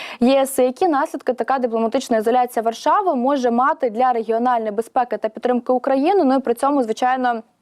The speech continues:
не можемо не згадати заяви і самого Навроцького про брак вдячності, так би мовити, від українців та корону на голові Зеленського. То, може, Польщу все ж таки справедливо не долучають до цих перемовин, як ви вважаєте?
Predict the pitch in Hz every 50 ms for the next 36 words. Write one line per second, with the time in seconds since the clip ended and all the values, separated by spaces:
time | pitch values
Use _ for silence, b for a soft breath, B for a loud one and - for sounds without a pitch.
0 | _ _ _ _ _ - 262 254 247 262 269 254 262 240 233 226 233 226 233 240
1 | 220 226 233 247 254 254 233 226 226 B B B B 311 B 226 240 233 240 254
2 | 262 269 233 240 233 233 233 - 247 240 254 247 240 240 233 233 254 285 330 330
3 | - - 233 226 226 - 254 254 254 247 233 208 240 240 233 226 214 214 262 294
4 | 339 330 - 294 277 - - 254 262 240 220 240 240 240 247 240 220 226 226 226
5 | - 226 226 214 220 220 220 220 - 233 240 247 247 240 - 226 208 - - 233
6 | 233 - 240 247 262 254 240 226 220 214 226 226 226 233 240 220 214 233 240 240
7 | 226 190 190 190 - - 190 190 185 - 208 208 214 240 247 240 240 226 220 220
8 | B B B B B _ - 262 262 247 - - 247 226 226 - - 233 233 -
9 | - 220 - 226 226 220 - - 240 226 233 220 254 294 294 277 233 214 220 220
10 | 214 208 214 208 208 - - 220 202 190 190 190 185 190 - - 202 - - -
11 | 202 202 202 202 190 185 190 185 196 202 202 - - 208 - - - 196 196 190
12 | - - 202 - - -